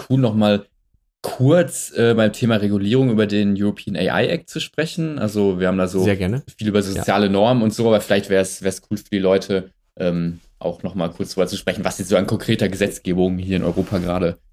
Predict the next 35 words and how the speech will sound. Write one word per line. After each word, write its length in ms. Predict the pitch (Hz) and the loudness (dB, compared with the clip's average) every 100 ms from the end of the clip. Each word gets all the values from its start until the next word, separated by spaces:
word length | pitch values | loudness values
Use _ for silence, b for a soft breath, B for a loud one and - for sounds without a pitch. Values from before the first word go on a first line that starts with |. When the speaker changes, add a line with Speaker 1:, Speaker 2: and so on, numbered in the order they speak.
| _ - | _ -8
Speaker 1:
äh, 160 | 90 | -8
passiert 380 | 87 - - - | -8 -10 -6 -6
ist. 260 | - - - _ _ _ _ _ _ _ _ | -6 -12 -20 _ _ _ _ _ _ _ _
Speaker 2:
Ja, 300 | 135 127 - _ _ - - - | 0 0 -2 _ _ -20 -16 -2
lass 200 | 117 127 | 0 0
uns 100 | 120 | -2
das 140 | 110 | -2
gerne 180 | 123 127 | 0 0
machen. 220 | 92 95 _ _ _ _ _ - | -2 -6 _ _ _ _ _ 0
Ähm, 380 | 117 110 110 110 _ - | 2 4 0 -4 _ 0
was 160 | 123 | 0
ist 220 | 113 - 110 | 0 2 2
der 60 | |
European 400 | 113 110 107 113 | 4 4 4 0
A 260 | - 85 - | 2 0 2
I 240 | 107 95 | 4 4
Act, 380 | 78 78 - - _ _ - | 2 -2 -8 -20 _ _ -8
damit 240 | 95 90 | -6 -4
wir 80 | 90 | -4
da 80 | - | -2
einmal 240 | 95 87 | -2 -2
alle 320 | - 95 90 | -2 0 -2
auf 160 | - - | -4 -6
einen 160 | 87 | -6
gemeinsamen 440 | 90 87 85 87 85 | -2 -2 -2 -4 -4
Nenner 220 | 82 78 | -4 -6
kommen? 300 | - 80 98 _ _ _ _ - 107 _ _ B B _ _ b _ | -8 -12 -12 _ _ _ _ -20 -20 _ _ B B _ _ b _
Speaker 1:
Genau, 180 | 131 113 | 2 4
also 200 | 98 101 | 4 2
der 200 | 110 - 110 | 2 4 4
A 80 | 90 | 4
I 100 | 143 | 4
Act 280 | 147 135 - | 2 -2 -4
ist, 500 | 123 131 - - - - | -2 0 -2 -10 -10 -2
ähm, 500 | 117 110 110 107 | 2 4 4 2